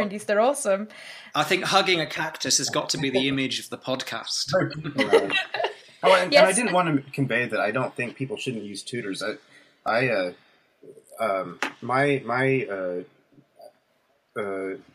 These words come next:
Speaker 1: idea was more like, um, getting to the basics on your own. But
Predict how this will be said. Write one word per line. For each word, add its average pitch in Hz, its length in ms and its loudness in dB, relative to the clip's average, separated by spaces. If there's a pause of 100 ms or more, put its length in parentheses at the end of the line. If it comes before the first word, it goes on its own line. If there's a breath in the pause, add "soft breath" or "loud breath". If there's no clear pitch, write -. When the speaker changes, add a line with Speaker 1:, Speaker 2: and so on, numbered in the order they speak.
(160)
Speaker 1:
idea 123 320 -2
was 107 160 -2
more 120 300 0
like, 95 320 -2 (140)
um, 82 360 -8 (440)
getting 135 260 2
to - 100 -10
the 107 100 -8
basics 110 560 -4
on 101 240 -4
your 95 180 -4
own. 98 360 -6
But 98 160 -6